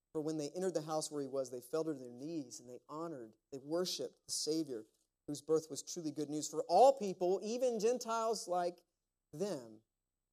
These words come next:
They offer gifts of gold, frankincense, and myrrh. Their seeking leads them to find and worship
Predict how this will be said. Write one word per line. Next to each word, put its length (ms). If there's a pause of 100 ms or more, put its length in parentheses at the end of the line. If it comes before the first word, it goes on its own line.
(920)
They 140
offer 260
gifts 280
of 100
gold, 280
frankincense, 800
and 220
myrrh. 300 (280)
Their 140
seeking 920
leads 240
them 140
to 120
find 380
and 140
worship 440